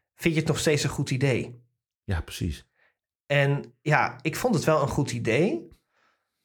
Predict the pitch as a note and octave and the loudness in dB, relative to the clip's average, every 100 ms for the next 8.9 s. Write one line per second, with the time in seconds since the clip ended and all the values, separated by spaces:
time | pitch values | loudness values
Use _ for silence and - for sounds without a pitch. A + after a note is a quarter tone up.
0 | _ _ D3+ D3 D3+ D3 D3 C#3+ D3+ E3 | _ _ 2 4 6 6 4 2 0 0
1 | E3 C#3 C#3 E3+ D#3 D#3 D#3+ D3 C#3 C3+ | 0 0 2 2 0 -2 -2 0 0 -2
2 | A#2+ B2 B2 A#2+ A#2 A2+ F#2 - - _ | -4 -4 -2 -2 0 0 -2 -10 -18 _
3 | _ _ _ _ _ _ _ _ _ - | _ _ _ _ _ _ _ _ _ -10
4 | - C#3+ D3+ G2 F3 G#3+ E3+ E3+ E3 - | 0 2 4 6 8 8 6 4 2 2
5 | C#3 - F3 E3+ A#2 C#3+ F#3+ F#3 E3+ - | 2 2 2 2 2 2 2 2 2 0
6 | F3 - D3+ C#3 D3 C#3+ C#3+ C#3+ C#3 - | -2 0 0 0 -2 2 4 4 2 0
7 | C#3+ C3 C3 B2 D#3+ D#3+ - C#3+ - C3+ | -2 -2 -2 2 2 2 2 0 2 2
8 | C3+ C3+ - B2+ A#2+ A#2 B2+ B2 | 2 2 0 -2 -2 -2 -2 -4